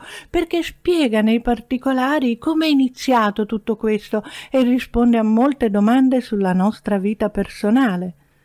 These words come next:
Denaro, amore, sesso, Dio, salute e malattia, cibo,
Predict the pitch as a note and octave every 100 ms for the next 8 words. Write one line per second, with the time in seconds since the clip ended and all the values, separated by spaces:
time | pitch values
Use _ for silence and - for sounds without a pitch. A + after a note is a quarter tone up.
0 | _ - A3+ G#3 G3+ A3+ G3 F3+ F#3 G#3+
1 | G#3+ G#3 A#3 A#3 F#3+ F3+ F3+ - B3 B3
2 | C4 - G3 F#3 G#3 D4+ C4+ G3 - -
3 | - - F4+ F4+ F#4+ F4+ D#4 D4 C#4 C4+
4 | - F4+ C4 F3+ F3+ _ _ - - F#4+
5 | C4+ F#3+ F3+